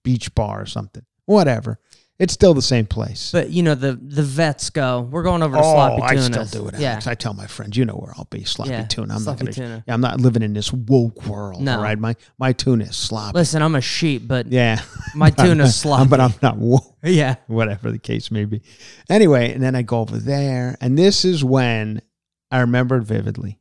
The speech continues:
Speaker 1: This
Speaker 2: Mm-hmm.
Speaker 1: is when I, I pretty much realized there is such a thing as a song of the summer.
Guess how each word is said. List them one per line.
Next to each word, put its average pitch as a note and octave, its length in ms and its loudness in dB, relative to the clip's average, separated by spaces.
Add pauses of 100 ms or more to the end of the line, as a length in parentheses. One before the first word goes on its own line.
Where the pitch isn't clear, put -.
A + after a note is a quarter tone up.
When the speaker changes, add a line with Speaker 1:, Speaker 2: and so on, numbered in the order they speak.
Speaker 1:
This D#3 260 4
Speaker 2:
Mm-hmm. G#3+ 80 2
Speaker 1:
is E3 60 2
when D3 200 2
I, A2 120 -2
I A#2 160 -2
pretty B2 280 2
much A2+ 240 -2
realized G#2+ 480 -2 (100)
there C3+ 280 6
is D3 380 4
such - 360 -2
a A2+ 40 -4
thing G#2+ 460 -4 (260)
as B2+ 300 2
a G#2+ 60 0
song A2+ 420 0
of G2+ 120 -6
the G2+ 100 -12
summer. G2+ 480 -8